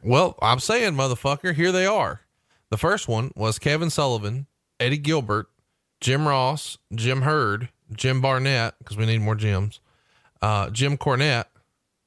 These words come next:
and Jody Hamilton. So pretty amazing, that lineup of all the Jims, you know, Jim Ross, Jim Hurd, Jim Barnett, Jim Cornette. If your name's a Jim, you're getting a fucking pencil.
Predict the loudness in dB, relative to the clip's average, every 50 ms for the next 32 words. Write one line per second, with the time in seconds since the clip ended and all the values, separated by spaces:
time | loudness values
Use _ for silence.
0 | _ _ _ _ _ _ 0 2 2 2 2 2 0 0 0 0 -2 -4 -6 -4
1 | 0 0 2 2 2 2 2 2 0 0 -4 -6 -8 -10 -14 -14 -18 _ _ _
2 | _ _ _ _ _ _ _ _ _ _ _ _ _ _ _ _ _ _ _ _
3 | _ _ _ _ _ _ -2 0 0 0 0 -2 _ _ -2 0 0 2 0 0
4 | 0 0 0 0 -2 -2 -4 -4 -6 -8 -10 -12 _ _ -6 -2 -2 -2 -2 -4
5 | _ _ _ _ -2 0 0 2 2 2 0 0 -2 -2 -2 0 0 0 0 -2
6 | -4 -4 -2 -2 -2 -2 -2 -6 -8 -10 -12 -18 -20 _ _ _ _ 0 0 2
7 | 0 0 -4 -6 _ _ _ _ _ _ _ _ _ _ -2 0 0 2 2 2
8 | 2 2 0 0 -4 -4 -4 -2 -2 0 0 2 2 2 0 0 0 0 0 2
9 | 2 2 2 2 2 2 2 2 0 2 2 2 2 2 2 2 2 2 4 4
10 | 4 2 2 0 0 2 4 4 4 6 4 4 4 4 2 4 4 4 4 4
11 | 4 4 4 4 4 4 4 2 2 2 4 2 2 2 -2 0 4 4 4 4
12 | 4 2 0 0